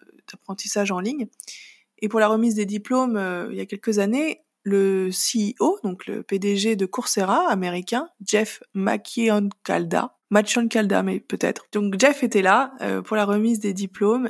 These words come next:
et je lui ai posé la question sur l'erreur. Parce qu'on en parle beaucoup, mais je voulais savoir vraiment, lui, est-ce qu'il acceptait vraiment les erreurs dans ses équipes ? Il m'a répondu quelque chose de très intéressant, c'est que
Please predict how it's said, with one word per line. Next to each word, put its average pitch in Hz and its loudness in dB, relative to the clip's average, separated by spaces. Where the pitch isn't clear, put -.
et 196 4
je 196 -4
lui 214 2
ai 208 0
posé 233 0
la 262 4
question 220 -2
sur 208 -2
l'erreur. 190 -2
Parce - -6
qu'on 214 -4
en 208 0
parle 254 2
beaucoup, 214 -2
mais 277 0
je 220 -4
voulais 214 0
savoir 240 -2
vraiment, 247 -4
lui, 247 -2
est-ce 202 -4
qu'il 247 -2
acceptait 202 -2
vraiment 214 0
les 208 0
erreurs 208 -4
dans 196 -4
ses 190 -6
équipes ? - -12
Il 254 4
m'a 302 6
répondu 320 4
quelque 269 0
chose 277 0
de 214 2
très 359 -2
intéressant, 247 2
c'est 247 -2
que 214 -2